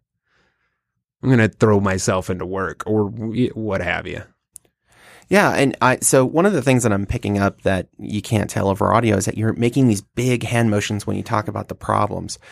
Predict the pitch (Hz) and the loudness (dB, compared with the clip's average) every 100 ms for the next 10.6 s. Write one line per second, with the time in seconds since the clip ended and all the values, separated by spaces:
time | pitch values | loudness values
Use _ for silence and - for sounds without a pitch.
0 | - - 117 120 139 156 147 127 110 113 | -10 2 4 4 4 4 2 2 4 4
1 | 117 113 107 104 - 104 98 - _ _ | 4 4 2 0 0 2 0 -4 _ _
2 | - 113 165 - 104 101 101 - _ _ | 0 4 4 2 -2 -2 -4 -8 _ _
3 | _ - 104 101 - 113 113 113 107 107 | _ -2 0 0 0 0 2 0 0 0
4 | 101 - 104 104 101 101 - 131 113 - | -2 -2 0 0 -2 -4 0 0 0 -2
5 | 104 107 104 107 - - - 123 117 107 | -6 -4 -2 -2 -4 -8 0 2 2 0
6 | 101 90 90 - 95 - - 117 104 110 | -4 -6 -10 -12 -14 -16 -4 -4 -2 -6
7 | 98 107 90 - 147 165 147 131 120 113 | -6 -10 -10 0 4 4 4 6 4 2
8 | - 110 110 107 104 101 98 _ _ _ | 0 0 0 -2 -2 -2 -4 _ _ _
9 | - 101 104 101 95 95 107 - 87 - | -4 -2 0 -2 -4 -4 -4 -6 -16 -16
10 | - - - 123 101 85 | -14 -14 -8 -2 -2 -2